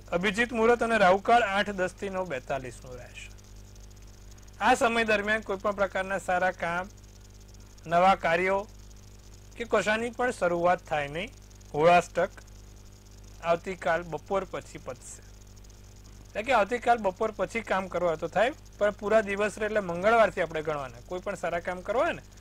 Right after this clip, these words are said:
તો મંગળવારથી કરવાના. કાલનો દિવસ મધ્યમ રહેશે. હોળી ધૂળેટીના પર્વમાં આનંદથી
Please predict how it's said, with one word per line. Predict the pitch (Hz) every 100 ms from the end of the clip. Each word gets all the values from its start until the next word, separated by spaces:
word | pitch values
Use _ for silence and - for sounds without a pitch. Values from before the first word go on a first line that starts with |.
| - - -
તો |
મંગળવારથી | 190 196 226 196 139 147
કરવાના. | - 117 113 - - - - - - - - - - - - - - - - - - - - - - - -
કાલનો | 202 202 220
દિવસ | 220 226 233 - 196
મધ્યમ | 185 180 208 214
રહેશે. | 214 - 240 - - - - - - - - - - - - - - -
હોળી | 139 170 190
ધૂળેટીના | 175 160 175 175 180 180
પર્વમાં | 170 170 175 180 185 190 165
આનંદથી | 165 180 180 170 - 233 254 131